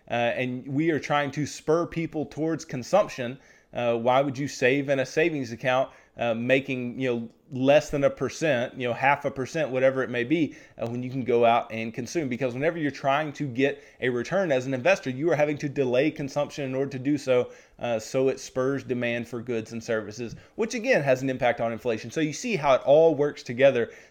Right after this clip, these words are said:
But supply and demand is having such a real impact on your life. It's having such a real impact on the things that you're purchasing. It's having such a real impact, uh, on any type of loan that you may take out, even though, you know, we preach being debt free. But if you're taking out a home loan, it has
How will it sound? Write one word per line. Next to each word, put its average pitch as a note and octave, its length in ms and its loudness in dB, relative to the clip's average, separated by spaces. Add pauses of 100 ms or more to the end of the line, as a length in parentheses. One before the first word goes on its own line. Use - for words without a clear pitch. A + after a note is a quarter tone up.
(120)
But G#3 160 2
supply G#3+ 380 0
and A3 80 -2
demand D3 300 0
is C3 80 -4
having C#3+ 260 0
such D#3 420 -2
a C3 80 0
real C3+ 380 2
impact A#2+ 460 -2
on A#2 140 -2
your A2 120 -4
life. G#2+ 260 0
It's C3+ 100 -12
having D#3 200 -2
such - 260 -2
a E3 40 -2
real C#3 200 0
impact A#2 440 0 (200)
on B2+ 120 -2
the B2 80 -2
things C3 260 -2
that A#2+ 140 -10
you're B2 100 -6
purchasing. E3 600 -4
It's D3 120 -4
having C#3 300 0
such C#3+ 260 -4
a B2 40 -4
real B2+ 200 0
impact, B2+ 460 0 (220)
uh, A#2 240 -2
on B2 220 0
any B2+ 420 -4 (220)
type B2+ 260 6
of A2+ 160 0
loan C#3+ 420 2
that B2+ 120 0
you C3+ 100 -2
may C3+ 160 2
take B2+ 200 0
out, C#3+ 220 4
even C3 220 -2
though, C3 160 4
you C3+ 180 -4
know, B2+ 100 2
we C3+ 200 2
preach C#3 400 -4
being C#3+ 280 2
debt C#3+ 240 4
free. D#3+ 220 2
But C3 140 -2
if C3 100 -6
you're D3 80 0
taking D#3 240 -2
out C#3 100 4
a B2 40 2
home C#3 260 -2
loan, D#3+ 240 -2
it B2+ 160 -2
has C#3 240 6